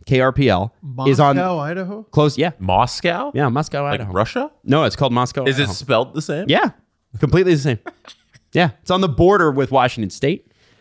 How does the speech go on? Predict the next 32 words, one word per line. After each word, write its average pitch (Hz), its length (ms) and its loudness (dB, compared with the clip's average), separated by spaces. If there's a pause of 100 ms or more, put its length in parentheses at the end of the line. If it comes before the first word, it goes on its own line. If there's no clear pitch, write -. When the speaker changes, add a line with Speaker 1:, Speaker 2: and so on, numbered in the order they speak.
(260)
Speaker 1:
Uh, 104 400 4
so - 80 -4
you've 113 100 0
got 113 300 0
University 123 400 2
of 113 80 0
Idaho 117 460 4
and, 104 360 0
uh, 90 540 2
Washington 104 340 0
State 101 200 -2
University 95 500 -4
within 90 240 -2
twenty 90 220 -4
minutes 90 240 -2
of 127 180 -8
each 127 140 -10
other. - 240 -8
Speaker 2:
It's - 100 -10
got 135 160 -2
a 127 60 0
Speaker 1:
each 123 60 0
other. 139 100 0
Speaker 2:
rivalry 156 400 0
with 131 160 -8
Saint 190 500 -4
Petersburg, 190 600 -2
Wyoming. 160 340 0
Speaker 1:
That's 135 180 2
right. 226 420 2
<laughs> - 60 -12
There 196 140 2